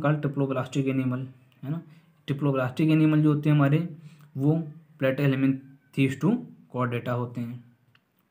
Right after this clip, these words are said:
plateau helminthes to chordata होते हैं। जैसे हमारा इसमें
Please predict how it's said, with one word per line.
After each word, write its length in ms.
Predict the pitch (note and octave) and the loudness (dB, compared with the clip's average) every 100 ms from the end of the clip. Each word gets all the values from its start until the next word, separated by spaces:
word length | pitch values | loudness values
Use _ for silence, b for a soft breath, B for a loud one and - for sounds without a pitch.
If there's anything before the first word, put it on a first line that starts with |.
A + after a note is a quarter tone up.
| _ | _
plateau 240 | C3 C#3 C#3 | -10 -4 -2
helminthes 400 | C3 C3 C3 B2+ | 0 -2 -4 -6
to 140 | F3 | -6
chordata 380 | - B2 A#2+ A#2+ | -2 -2 -2 -6
होते 40 | |
हैं। 160 | A#2 A2 _ _ _ _ _ _ _ _ - | -12 -14 _ _ _ _ _ _ _ _ -16
जैसे 180 | D3 E3+ | -12 -8
हमारा 320 | D3+ D#3 D#3+ | -6 -6 -8
इसमें 500 | D#3 D#3 D3 C#3 - | -8 -4 -2 -4 -8